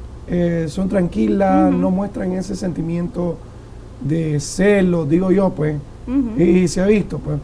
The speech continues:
Speaker 1: quizás tuvo una mala experiencia,
Speaker 2: Ujú.
Speaker 1: una mala experiencia en su primera relación.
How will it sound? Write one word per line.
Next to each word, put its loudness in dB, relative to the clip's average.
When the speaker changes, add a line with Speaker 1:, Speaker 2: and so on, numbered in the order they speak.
Speaker 1:
quizás 0
tuvo 4
una 2
mala 4
experiencia, 0
Speaker 2:
Ujú. -10
Speaker 1:
una -4
mala 0
experiencia -2
en 0
su -6
primera -2
relación. 0